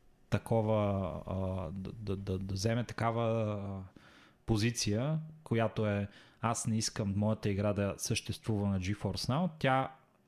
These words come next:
реално казва с това нещо, че: Аз искам вие да си купите, а, тази игра,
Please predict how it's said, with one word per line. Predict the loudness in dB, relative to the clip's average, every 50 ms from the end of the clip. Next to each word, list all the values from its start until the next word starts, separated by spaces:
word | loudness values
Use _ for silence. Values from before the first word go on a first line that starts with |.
| _ -2 2
реално | 4 4 6 6 6 6 4 4 2 0 -2 -4
казва | 0 2 2 2 2 2 -2
с | -4 -4
това | -2 0 2
нещо, | 2 2 0 0 -2 -4 -2
че: | -2 0 -2 -2 -4 -6 -20 _ _ -8 0
Аз | 2 2 2 2 2
искам | -2 -2 2 2 2 4
вие | 4 4 2
да | 2 2
си | 0 -2
купите, | -2 -2 0 2 2 0 2 2 2 2 0 -2 -4 -8 -16 -18 -20 -20 -20 _ -4
а, | -2 0 0 0
тази | 2 4 4 4 4 4 2 0
игра, | 0 0 0 2 2 2 4 4 4 2 0